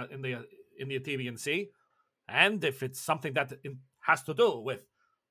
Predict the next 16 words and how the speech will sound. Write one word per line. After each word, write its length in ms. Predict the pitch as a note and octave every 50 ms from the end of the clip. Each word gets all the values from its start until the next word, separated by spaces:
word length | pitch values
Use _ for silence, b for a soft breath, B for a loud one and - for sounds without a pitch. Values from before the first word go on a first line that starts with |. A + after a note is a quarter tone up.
| _ _ _ _ - A#2+ B2+ - -
the 80 | C3+
safety 320 | - - G3+ F#3+ G3 D#3+ D3
of 100 | C#3 D3
my 100 | D3+ C#3+
people, 260 | A3 C#4 A#3+ - F#3 - _ _ _ _ _ _ _ _
El 140 | C3 D3+ E3+
Supremo 400 | E3 - E3+ - G3 G#3+ A#3+ A#3+
must 160 | A3+ A#3+ -
do 80 | - B3
what 120 | C4 B3+
must 160 | B3+ B3+ B3+ -
be 80 | C4+
done. 280 | - D#4 E4+ D4+ C#3+ - - _ _ _ _ _ _ _ _ _ _ _ _ _ _ _ _ _ _
What's 140 | B2+ B2+ D3
up, 120 | C3 G#2+
Gregor? 320 | A2 B2+ B2 B2 B2 C3